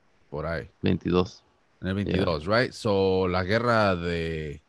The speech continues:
Speaker 1: de Alemania fue por ahí como en el cuarenta y cuatro, si no me equivoco, cuarenta y dos,
Speaker 2: Cuarenta y uno,
Speaker 1: cuarenta y cuatro.
Speaker 2: ya, cuarenta y uno, cuarenta y dos.
Speaker 1: Ya, pero cuando
Speaker 2: Creo.
Speaker 1: Estados Unidos se aventó fue como por ahí como en el cua-, ya fue, Estados Unidos se aventó al final,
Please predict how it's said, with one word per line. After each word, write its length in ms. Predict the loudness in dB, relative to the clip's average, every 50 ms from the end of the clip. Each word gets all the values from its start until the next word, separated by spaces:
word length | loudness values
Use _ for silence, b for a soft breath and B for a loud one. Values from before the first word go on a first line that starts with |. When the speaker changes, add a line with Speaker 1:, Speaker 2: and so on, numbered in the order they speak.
| _ _ _ _ _ _ _ _ _ _ _ _ _
Speaker 1:
de 160 | -12 -8 -6 -6
Alemania 560 | -4 -4 -4 -2 0 0 0 0 -2 -4 -6
fue 240 | -6 -6 -6 -6 -6
por 180 | -4 -4 -4
ahí 80 | -4 -4
como 180 | -4 -4 -4 -4
en 40 | -4
el 40 | -4
cuarenta 300 | -6 -6 -6 -6 -8 -14
y 40 | -12
cuatro, 340 | -8 -6 -6 -6 -6 -8 -10
si 140 | -8 -8 -10
no 80 | -8 -8
me 100 | -8 -8
equivoco, 380 | -8 -8 -8 -8 -8 -10 -10
cuarenta 280 | -6 -2 -2 -2 0 -2
y 40 | -2
dos, 200 | -2 -4 -2 -2
Speaker 2:
Cuarenta 380 | 0 0 2 0 0 0 -2
y 140 | -2 0 0
uno, 180 | 0 0 -2 -2
Speaker 1:
cuarenta 180 | -2 -2 -2
y 40 | -2
cuatro. 40 | -4
Speaker 2:
ya, 60 | -4
cuarenta 380 | -6 -6 -4 -4 -4 -4 -4 -4
y 40 | -2
uno, 200 | 0 -2 -2 -2
cuarenta 400 | -4 -8 -6 -6 -8 -6 -6 -6
y 40 | -4
dos. 120 | -2 0
Speaker 1:
Ya, 180 | 0 0 0 0
pero 180 | -2 -2 -2
cuando 180 | 0 0 0 0
Speaker 2:
Creo. 40 | -2
Speaker 1:
Estados 300 | 0 0 0 0 0 0
Unidos 340 | -2 0 0 2 2 0 0
se 80 | 0
aventó 420 | 0 0 0 0 0 0 0 0 0
fue 180 | 0 -4 -6
como 380 | -4 -2 -4 -2 -2 -2 -4 -6
por 180 | -8 -8 -6 -6
ahí 80 | -6
como 160 | -8 -8 -10 -10
en 40 | -10
el 60 | -10
cua-, 200 | -10 -12 -14 -10 -6
ya 200 | -4 -4 -4 -4
fue, 220 | -6 -8 -10 -8
Estados 300 | -6 0 0 0 0 0
Unidos 180 | -2 -4 -2 -2
se 60 | -4
aventó 240 | -4 -6 -4 -4 -6
al 100 | -6 -6
final, 400 | -8 -10 -12 -10 -10 -10 -10 -10